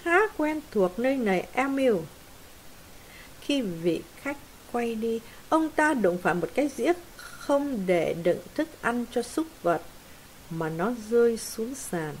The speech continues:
"Xin lỗi." "Xin ngài đừng bận tâm, để tôi nhặt nó." Elmi Joe với tay xuống nhặt nó lên, và phía sau đầu ông như nổ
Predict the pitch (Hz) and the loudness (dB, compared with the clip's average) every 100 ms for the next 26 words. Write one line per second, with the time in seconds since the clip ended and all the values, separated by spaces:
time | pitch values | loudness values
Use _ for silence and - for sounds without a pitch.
0 | - - - - - 208 185 185 247 262 | -14 -18 -20 -16 -4 0 2 2 0 -4
1 | - - - - - - - - - - | -16 -20 -20 -20 -20 -20 -20 -20 -14 0
2 | 302 285 196 185 175 170 170 - 254 262 | 2 4 4 6 6 6 2 4 2 2
3 | - - - 185 165 - - 240 220 170 | 0 -12 0 4 4 2 2 2 2 -2
4 | 147 160 165 196 254 - - - - - | -4 -8 -6 -6 -8 -14 -20 -20 -20 -20
5 | - - - - - - - - 294 302 | -20 -18 -18 -18 -20 -16 -14 0 4 4
6 | 311 285 - 269 349 359 269 269 269 - | 4 2 4 6 6 4 0 0 -2 -10
7 | - - 220 277 381 311 285 - 330 277 | -14 2 10 10 10 6 2 0 2 4
8 | 185 - 240 294 269 277 - - - 214 | 2 2 2 4 4 2 -4 -6 4 4
9 | - 285 370 - 294 262 175 175 170 - | 4 6 6 6 6 6 6 8 8 6
10 | 254 277 277 277 285 269 220 175 156 - | 2 2 0 0 0 0 2 2 0 -4